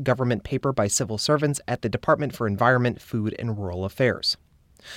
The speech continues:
The Trump administration is pushing for access to the British market for U S chlorine-washed chicken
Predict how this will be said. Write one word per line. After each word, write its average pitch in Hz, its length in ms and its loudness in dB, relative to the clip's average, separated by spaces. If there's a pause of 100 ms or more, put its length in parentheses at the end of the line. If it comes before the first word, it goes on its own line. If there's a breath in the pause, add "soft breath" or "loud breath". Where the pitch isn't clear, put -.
(180 loud breath)
The - 80 -8
Trump 233 260 4
administration 180 640 2
is - 140 -6
pushing 151 320 -6
for - 160 -2
access 117 440 -2
to 135 120 -6
the 110 80 -4
British 110 320 -2
market 117 320 0
for - 120 -6
U 113 220 0
S 113 100 0
chlorine-washed 104 840 -2
chicken 165 360 0